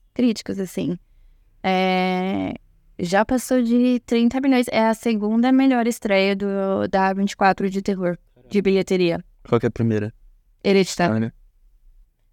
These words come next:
Speaker 1: Então eles tão assim, gente, eu tô batendo palma.
Speaker 2: É, vai ter o dois, né?
Speaker 1: Vai ter o dois, eles já tão trabalhando na sequência.
Speaker 2: Que que você acha que, qual que você acha que será que vai continuar com a história da Mia?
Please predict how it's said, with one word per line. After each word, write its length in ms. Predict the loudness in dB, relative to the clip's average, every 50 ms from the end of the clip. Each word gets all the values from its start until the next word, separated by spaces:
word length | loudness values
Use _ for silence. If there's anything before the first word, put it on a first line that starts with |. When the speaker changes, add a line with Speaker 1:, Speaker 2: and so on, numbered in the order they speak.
| _ _
Speaker 1:
Então 160 | -2 0 0
eles 240 | 2 2 0 0 2
tão 140 | 2 4 4
assim, 360 | 4 2 2 0 0 2 2
gente, 440 | 2 2 2 0 0 -2 -4 -4 -6
eu 80 | -6 -6
tô 440 | -4 -2 0 0 2 0 0 -2 -6 _ _ _ -20 -20 _ -8
batendo 580 | -8 -8 -8 -4 -2 0 2 2 2 0 0 -4 -2
palma. 480 | 0 2 2 2 0 -2 -2 -4 -6 -6 -4 -2
Speaker 2:
É, 160 | 0 0 2
vai 120 | 2 0
ter 120 | 0 0 0
o 80 | 0
dois, 300 | 2 2 2 2 0 -2
né? 240 | -2 -2 -2 -2 -4 -8 _ _ _ _ _ -20 _ _ _ -20 _ _ -20 _ -6
Speaker 1:
Vai 220 | 4 4 4 4
ter 140 | 6 4 2
o 80 | 2 2
dois, 500 | 2 2 2 4 4 4 4 4 4 2
eles 200 | 0 0 0 0
já 120 | 0 0
tão 180 | 0 -2 -4 -4
trabalhando 460 | -4 -6 -4 -2 0 0 0 0 0
na 120 | -2 -4 -4
sequência. 600 | -6 -8 -10 -4 -4 -2 -2 0 -2 -4 -4 _ _ -20 -20 _ _ _ _ -8
Speaker 2:
Que 140 | -6 -6 -6
que 60 | -4
você 100 | 0 2
acha 300 | 2 2 0 -2 -8 -6
que, 320 | -4 -2 0 0 0 -2
qual 180 | -2 -2 -2 -2
que 80 | -2
você 100 | -2 0
acha 160 | 0 0 0 -4
que 160 | _ -16 -6
será 240 | -2 0 0 0 0
que 60 | 0
vai 160 | 0 0 0 0 -4 _ -4
continuar 440 | -2 -2 -2 0 0 0 0 0 0
com 80 | -2
a 40 | -4
história 280 | -6 0 -2 0 0 0
da 100 | -2 0
Mia? 640 | 0 0 0 0 0 0 0 0 -2 -2 -4 -6